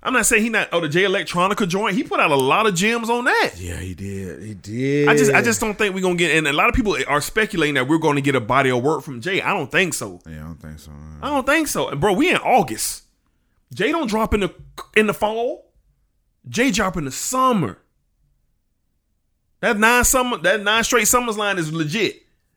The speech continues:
Speaker 1: You know what I mean? So, I mean, that's just me personally. And honestly, dog, I mean, I think he gone, bro. I just think he gone. I think he gone, bro. I don't think we'll hear from him again. Un-,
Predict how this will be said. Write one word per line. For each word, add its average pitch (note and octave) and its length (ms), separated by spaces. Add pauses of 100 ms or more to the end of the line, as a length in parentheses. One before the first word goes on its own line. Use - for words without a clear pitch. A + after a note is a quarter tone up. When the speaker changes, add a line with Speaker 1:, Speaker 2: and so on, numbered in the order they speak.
(320)
Speaker 1:
You G#3 100
know A#3+ 100
what A#3+ 80
I A#3+ 40
mean? B3+ 180
So, - 100
I G3+ 100
mean, A#3 160
that's B3 140
just A3 120
me G#3+ 120
personally. G#3 480 (180)
And C#3+ 140
honestly, A3+ 320
dog, B3+ 360
I D#3 40
mean, C#3 400 (1500)
I - 100
think F3+ 180
he C3 60
gone, D3 460
bro. C3 240 (1400)
I D3+ 60
just D#3 160
think F3+ 160
he G3 60
gone. F#3+ 500 (520)
I B2+ 100
think E3 200
he F3 80
gone, D3 380
bro. A#2+ 160
I A#2+ 80
don't D3 140
think C#3 180
we'll C#3 120
hear D#3+ 120
from C#3+ 140
him C3 160
again. E3+ 360 (1700)
Un-, E3+ 200